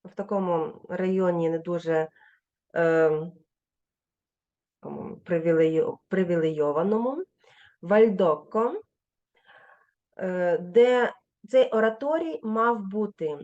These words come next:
школою, де б діти вчилися, майст-, е, майстернями, з майстернями, та, де б вони, е, працювали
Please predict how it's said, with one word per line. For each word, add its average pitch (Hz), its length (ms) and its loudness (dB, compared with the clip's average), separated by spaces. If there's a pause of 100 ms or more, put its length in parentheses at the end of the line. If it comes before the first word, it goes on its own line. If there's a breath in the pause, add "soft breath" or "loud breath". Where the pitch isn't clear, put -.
(120)
школою, 233 920 2 (460)
де 185 180 -2
б 180 60 -6
діти 208 280 -2
вчилися, 233 840 -2 (840)
майст-, 233 540 0
е, 202 220 4
майстернями, 214 960 2 (440)
з 190 400 0
майстернями, 185 840 -4
та, 202 220 -8
де 196 200 -2
б 185 100 -6
вони, 180 380 -2 (840 soft breath)
е, 175 120 -2
працювали 196 1040 0